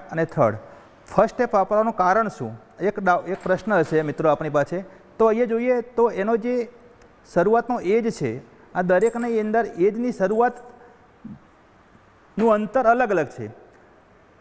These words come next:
અહીંયા થર્ડ ટેપ છે, એનો એજ શરૂઆતી જ છે, કટિંગ એજ. સેકન્ડ ટેપનો એજ થોડા ત્રણ ચાર, અ, ટીથ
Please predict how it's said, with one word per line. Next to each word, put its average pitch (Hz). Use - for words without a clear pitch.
અહીંયા 202
થર્ડ 214
ટેપ 208
છે, 208
એનો 196
એજ 208
શરૂઆતી 226
જ -
છે, -
કટિંગ 170
એજ. 151
સેકન્ડ 208
ટેપનો 226
એજ 214
થોડા 190
ત્રણ 208
ચાર, 226
અ, 185
ટીથ 226